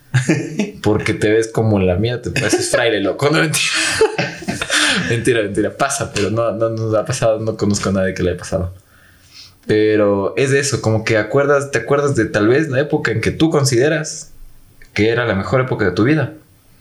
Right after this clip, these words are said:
Speaker 2: Y entonces te empiezas a desesperar un poco, porque ya s-, se está quedando muy atrás de esa época. ¿Tú qué crees?
Speaker 1: Sí, yo, yo creo lo mismo que tú. O sea, tiene que ver bastante con esta parte psicológica. Y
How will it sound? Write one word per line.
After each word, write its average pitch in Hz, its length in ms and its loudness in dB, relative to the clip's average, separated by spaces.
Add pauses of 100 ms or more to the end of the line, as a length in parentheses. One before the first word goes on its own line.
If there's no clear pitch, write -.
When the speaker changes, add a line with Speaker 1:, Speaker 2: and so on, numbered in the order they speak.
(500)
Speaker 2:
Y 95 80 4
entonces 104 480 2
te 92 80 2
empiezas 110 400 2
a 98 80 4
desesperar 90 500 0
un 110 140 -2
poco, - 340 -6
porque 90 260 -4
ya 104 180 2
s-, - 280 -4 (100)
se - 160 -2
está 113 240 -2
quedando 110 300 2
muy 104 160 2
atrás 104 280 0
de 92 60 0
esa 87 160 0
época. - 320 -8 (680)
¿Tú 104 100 2
qué 101 120 0
crees? 87 260 -2 (540)
Speaker 1:
Sí, 165 460 0
yo, 208 200 0
yo 208 180 2
creo 233 180 0
lo 180 120 4
mismo 147 280 0
que - 80 0
tú. 92 420 0
O 107 100 2
sea, 101 540 0 (180)
tiene 196 280 0
que 170 100 0
ver 131 120 2
bastante 123 400 0
con 107 120 0
esta 107 200 0
parte 107 260 0
psicológica. - 720 -2
Y - 380 -4